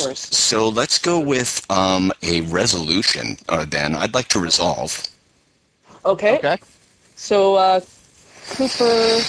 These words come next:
Speaker 1: uh, maybe speaking to Bambi about the fact that she's got a dead end, that nothing unusual has been bought from any of the local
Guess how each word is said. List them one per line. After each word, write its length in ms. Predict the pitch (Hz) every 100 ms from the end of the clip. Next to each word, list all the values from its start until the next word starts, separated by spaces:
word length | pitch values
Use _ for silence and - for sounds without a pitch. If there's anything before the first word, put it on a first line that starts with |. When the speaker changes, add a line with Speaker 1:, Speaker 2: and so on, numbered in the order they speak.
| - -
Speaker 1:
uh, 480 | 180 180 175 175 180 - _ - _
maybe 220 | 196 185 185
speaking 400 | - 208 202 208
to 120 | 190
Bambi 400 | 185 180 190 185
about 220 | 175 165
the 60 | 170
fact 280 | 185 175 -
that 140 | 170
she's 220 | - 175
got 180 | 180 170
a 80 | 160
dead 280 | 151 165 165
end, 320 | 170 220 254 _ _
that 240 | - 139 -
nothing 460 | 165 165 175 160
unusual 480 | 156 160 160 170 165
has 80 | 160
been 200 | 160 151
bought 300 | 151 156 -
from 220 | - 147
any 180 | 147 151
of 100 | 147
the 80 | 139
local 520 | 143 156 180 165